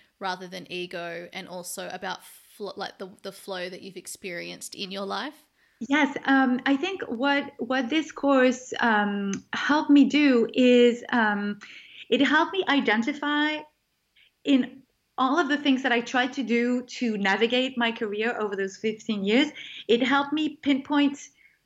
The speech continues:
Speaker 2: the parts of it that, that were the secret of, of,
Speaker 1: Mm.
Speaker 2: of my,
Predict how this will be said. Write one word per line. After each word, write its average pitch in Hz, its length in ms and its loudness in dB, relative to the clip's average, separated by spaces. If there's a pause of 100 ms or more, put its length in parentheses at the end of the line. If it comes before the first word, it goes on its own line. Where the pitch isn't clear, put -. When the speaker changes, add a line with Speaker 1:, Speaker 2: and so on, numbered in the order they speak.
(240)
Speaker 2:
the 214 120 0
parts 302 440 0
of 320 100 0
it 240 220 0
that, 208 220 -2 (420)
that 190 420 0
were 226 200 0
the 226 100 4
secret 285 600 -4
of, 247 360 0 (120)
of, 214 220 -2
Speaker 1:
Mm. 214 160 -8
Speaker 2:
of 202 220 -6
my, 208 400 0